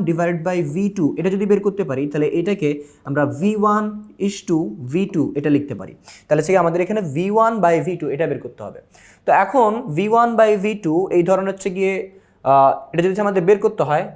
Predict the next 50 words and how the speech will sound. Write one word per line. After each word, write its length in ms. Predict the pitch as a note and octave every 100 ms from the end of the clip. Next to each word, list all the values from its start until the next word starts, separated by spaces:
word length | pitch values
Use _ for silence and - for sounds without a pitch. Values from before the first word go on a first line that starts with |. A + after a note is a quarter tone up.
| - -
তোমরা 140 | C#3+
সে 60 | D#3+ D3+
জানো 120 | D3 C#3+
যে 60 | C3
ভি 60 | F3
ওয়ান 120 | G3 G3
by 100 | F#3+ E3
ভি 60 | F#3 F#3+
টু 60 | E3+
is 60 | D#3+
equal 140 | F3 F#3
কত? 100 | F3 C#3
root 160 | D3+ F3+
over 140 | G3 G3+ G3+
টি 80 | G#3+
ওয়ান 140 | G3+ G#3+ E3+
by 120 | C3+ B2+
টি 60 | C3+
টু, 80 | G2+ - _ B2+
এইটা। 160 | - - _ _ - - -
তো 40 | - F3+
এখন 120 | B3
হচ্ছে 140 | A#3+ A3+
কি 60 | A3+
টি 60 | A#3
ওয়ান 100 | A3 G#3+
এর 60 | G3
মান 80 | F3
হচ্ছে 140 | F3
কি 60 | F3+
আমরা 120 | E3 D3 B2+
জানি 200 | C3 F#3 F#3
কত? 100 | D#3+ D3+
তিনশো 200 | D3 D#3 - F#3
আট, 100 | A3+ F3
আর 60 | E3
টি 80 | G3
টু 40 | G3
এর 40 | G3
মান 80 | F#3
হচ্ছে 140 | - G3
কত? 100 | F#3+ C#3
দুশো 180 | C3+ - F3
আটাশি। 280 | C3+ - - _ _ -
তার 100 | C#3
উপর 120 | C3 C#3+
একটা 120 | C#3+ C3
রুট 160 | D#3+ F3+
আছে, 140 | F3+ A#3+ - -
তো 40 | _